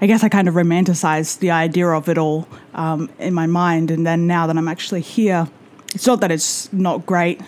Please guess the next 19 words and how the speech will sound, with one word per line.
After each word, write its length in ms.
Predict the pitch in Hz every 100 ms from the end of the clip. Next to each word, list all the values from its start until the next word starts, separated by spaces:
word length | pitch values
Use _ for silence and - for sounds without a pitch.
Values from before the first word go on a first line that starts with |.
| -
and 120 | 202 185
it's 100 | 185
not 180 | 175
that 120 | 175 165
I 120 | 156
don't 460 | 151 151 170 165
like 300 | 160 165 175
it. 200 | 240 247 220 - - - -
Um, 600 | 170 170 160 165 165 165 - -
it's 120 | 170
just 180 | 202 -
that 120 | 156
it's 140 | 151
very 240 | 165 170 160
uncomfortable. 680 | 165 - 156 143 - 127 185 - - - -
And 600 | 170 160 151 151 143 - - - - - - -
there's, 380 | 180 175 160 175
like, 300 | 165 165 -
this 380 | 160 151 -